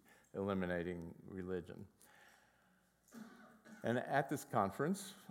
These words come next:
<clears throat> one of the members of the quartet was very prominent. Uh, Richard Dawkins, author of The God Delusion. "If this book, book works as I intend, religious readers who open it will be atheists when they put it down."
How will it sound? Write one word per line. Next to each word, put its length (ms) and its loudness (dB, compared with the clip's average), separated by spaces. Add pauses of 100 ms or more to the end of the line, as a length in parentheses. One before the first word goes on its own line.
<clears throat> 440 8
one 180 0
of 160 -2
the 240 0 (240)
members 380 0
of 80 -6
the 80 -8
quartet 580 -2
was 240 -6
very 240 -2
prominent. 540 -6 (180)
Uh, 340 -8
Richard 320 -8
Dawkins, 440 -2
author 260 -4
of 100 -6
The 100 -10
God 300 0
Delusion. 540 -8 (600)
"If 100 -4
this 160 2
book, 300 2 (260)
book 240 2
works 300 2
as 120 -2
I 120 0
intend, 520 2 (140)
religious 500 4
readers 360 4
who 160 4
open 240 2
it 160 -2
will 100 0
be 260 -2
atheists 460 2
when 140 0
they 100 2
put 240 0
it 140 -2
down." 240 8